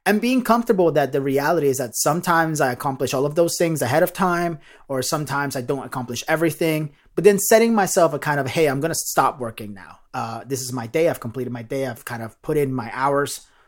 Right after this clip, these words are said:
so to speak. And if something needs to be rolled over to the next day, that's okay." Um, trying to be conscious that I'm trying to maximize the amount of time that I'm putting into work so it doesn't bleed into everything else in my life has been really helpful when it comes to making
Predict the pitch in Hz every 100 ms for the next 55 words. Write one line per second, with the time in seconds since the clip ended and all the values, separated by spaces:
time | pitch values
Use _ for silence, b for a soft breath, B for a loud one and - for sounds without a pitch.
0 | - 151 131 - 170 165 - _ _ 202
1 | 220 226 233 247 226 - 185 165 170 160
2 | 151 143 139 131 123 - 135 127 120 120
3 | 110 98 - _ _ _ 123 117 113 -
4 | 190 202 208 202 185 147 151 151 123 123
5 | 113 - _ _ _ _ - 143 127 -
6 | 151 147 156 - 143 135 131 - 147 139
7 | 127 139 127 123 127 123 117 113 127 123
8 | 120 135 170 170 160 131 139 135 123 120
9 | 120 117 110 117 113 113 113 110 117 117
10 | 131 127 127 b - 147 151 143 151 139
11 | 131 - 123 113 110 117 - 110 110 113